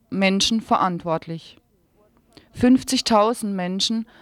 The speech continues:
wurden seit neunzehnhunderteinundneunzig getötet. Viele Mitglieder und Anhänger der gewählten Heilsfront fis, die von den Militärs gestürzt wurde,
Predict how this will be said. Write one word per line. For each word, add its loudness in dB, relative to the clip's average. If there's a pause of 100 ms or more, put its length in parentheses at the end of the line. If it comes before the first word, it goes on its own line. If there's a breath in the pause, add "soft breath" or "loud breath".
(140)
wurden 2
seit 0
neunzehnhunderteinundneunzig 0
getötet. -2 (1080 loud breath)
Viele 4
Mitglieder 2
und 0
Anhänger 0
der 0
gewählten 0
Heilsfront 0
fis, -4 (500 soft breath)
die 0
von 4
den 4
Militärs 2
gestürzt -2
wurde, 2